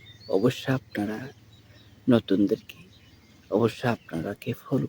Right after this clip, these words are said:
করবে, আপনারা নতুনদেরকে ভালোবাসা দিবার জন্য চেষ্টা করবে। অবশ্য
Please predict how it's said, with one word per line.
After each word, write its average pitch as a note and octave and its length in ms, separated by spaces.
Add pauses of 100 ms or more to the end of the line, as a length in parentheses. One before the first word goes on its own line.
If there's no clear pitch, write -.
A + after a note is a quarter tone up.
করবে, - 360 (100)
আপনারা G2+ 480
নতুনদেরকে A2 840 (640)
ভালোবাসা A2 520
দিবার D#2+ 260 (100)
জন্য C#2 300
চেষ্টা - 500
করবে। - 440 (600)
অবশ্য G#2 380